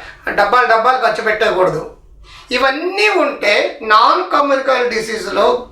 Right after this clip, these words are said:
హైపర్ టెన్షన్ అంటే బీపీ కావచ్చు, డయాబెటీస్ కావచ్చు, ఇంకా రకరకాల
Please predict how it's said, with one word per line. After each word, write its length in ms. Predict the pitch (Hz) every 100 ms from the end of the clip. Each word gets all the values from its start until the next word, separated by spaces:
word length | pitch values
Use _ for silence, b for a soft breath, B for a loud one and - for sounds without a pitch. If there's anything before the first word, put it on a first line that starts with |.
| -
హైపర్ 380 | 202 226 190 190
టెన్షన్ 300 | 226 208 208
అంటే 220 | 185 180
బీపీ 300 | 175 185 220
కావచ్చు, 560 | 220 226 233 - 277 - - - - - - -
డయాబెటీస్ 680 | 165 170 175 226 226 226 240
కావచ్చు, 580 | 233 233 277 285 285 - - _ _ - _ -
ఇంకా 320 | 247 254 349 330
రకరకాల 560 | 311 294 285 285 285